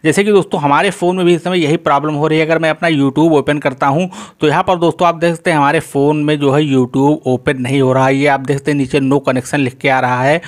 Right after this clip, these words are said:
और ये वही कुछ डाउनलोड वाले वीडियोज़ हैं जो शो कर रहा है।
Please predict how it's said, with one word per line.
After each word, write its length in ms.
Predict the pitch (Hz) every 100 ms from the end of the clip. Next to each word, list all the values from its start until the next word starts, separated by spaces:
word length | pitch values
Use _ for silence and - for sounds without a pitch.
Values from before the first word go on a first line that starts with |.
| - - -
और 120 | 165
ये 60 | 165
वही 200 | 143 156
कुछ 220 | - -
डाउनलोड 520 | 156 139 135 135 143 135
वाले 300 | 131 127 135
वीडियोज़ 540 | 127 120 123 131 127
हैं 80 | 139
जो 80 | 131
शो 180 | 131 131
कर 140 | 127
रहा 180 | 123
है। 60 | 131